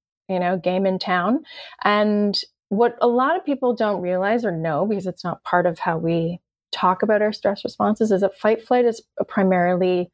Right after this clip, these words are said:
biologically male response to stress. It was discovered by observing how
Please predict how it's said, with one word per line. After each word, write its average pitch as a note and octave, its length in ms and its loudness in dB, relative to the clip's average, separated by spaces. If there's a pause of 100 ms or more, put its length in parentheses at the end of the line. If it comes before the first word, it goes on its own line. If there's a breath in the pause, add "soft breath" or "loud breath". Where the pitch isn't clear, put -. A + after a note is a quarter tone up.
(160)
biologically G3+ 760 0
male F3 580 -4
response G#3+ 440 -2
to B3+ 100 -4
stress. A3+ 340 0
It - 80 -2
was F3+ 160 -2
discovered F3+ 640 0
by F3+ 520 0
observing F3+ 600 -2
how F3 500 -4